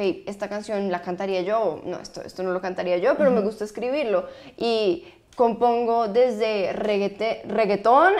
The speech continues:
Speaker 1: hasta boleros y,
Speaker 2: Ujú.
Speaker 1: y todo el camino que hay para llegar a eso es...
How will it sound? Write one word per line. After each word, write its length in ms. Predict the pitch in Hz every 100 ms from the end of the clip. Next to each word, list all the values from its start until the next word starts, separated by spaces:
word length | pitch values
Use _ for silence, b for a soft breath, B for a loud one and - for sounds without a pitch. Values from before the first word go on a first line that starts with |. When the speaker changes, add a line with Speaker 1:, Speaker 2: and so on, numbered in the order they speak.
| -
Speaker 1:
hasta 760 | 233 - 214 202 185 175 -
boleros 840 | 180 180 202 196 226 254 302 339 -
y, 320 | - 190 202 196
Speaker 2:
Ujú. 140 | 269 - _ _ _ -
Speaker 1:
y 200 | 262 - _
todo 240 | - 330 330
el 80 | 311
camino 380 | 330 311 277 262
que 80 | 277
hay 140 | 262
para 200 | 254 247
llegar 440 | 247 262 233 226 B B B -
a 220 | 220 226
eso 460 | 226 226 226 214
es... 360 | 214 202 202 -